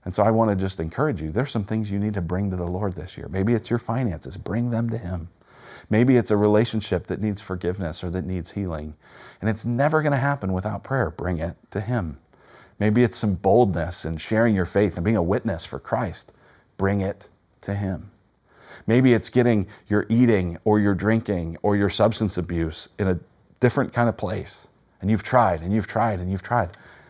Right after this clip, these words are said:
Bring it to him. So those are the questions for the year. What can you thank God for? Take a look back at the places where you've seen God's grace.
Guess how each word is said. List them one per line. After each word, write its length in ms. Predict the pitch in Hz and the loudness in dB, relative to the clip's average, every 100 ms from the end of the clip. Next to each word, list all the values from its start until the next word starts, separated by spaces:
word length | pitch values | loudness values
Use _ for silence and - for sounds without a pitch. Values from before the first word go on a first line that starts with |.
| _ _ | _ _
Bring 200 | 101 101 | -2 -2
it 140 | 78 - _ _ _ | -2 -8 _ _ _
to 100 | - | -10
him. 380 | 82 90 82 60 - - _ _ _ _ _ _ _ _ - | -8 -4 -6 -8 -18 -20 _ _ _ _ _ _ _ _ -4
So 220 | 113 87 | 0 4
those 240 | 104 160 | 6 6
are 60 | 190 | 6
the 80 | 151 | 4
questions 580 | - 113 - 92 87 - | 2 0 0 -2 -4 -8
for 300 | - 95 92 | -2 2 2
the 120 | 90 | 0
year. 320 | 82 76 82 95 | -4 -6 -8 -2
What 260 | 117 190 | 0 0
can 160 | - 156 | 0 0
you 120 | 110 | 0
thank 280 | - 101 - | 0 -2 0
God 240 | 82 82 | -2 -2
for? 160 | - 76 | -2 -4
Take 220 | - 135 | 0 2
a 40 | |
look 220 | 131 127 - | 2 2 4
back 480 | 98 120 - - _ _ - - - | 4 4 -2 -18 _ _ -20 -20 -12
at 100 | 92 | -6
the 100 | 95 | -2
places 400 | 107 98 - 90 | 0 0 -2 -2
where 120 | 95 | 0
you've 200 | 98 92 | 0 -2
seen 220 | 92 90 | -2 -2
God's 260 | 82 80 - | -2 -4 -6
grace. 440 | 76 73 78 - | -10 -10 -16 -20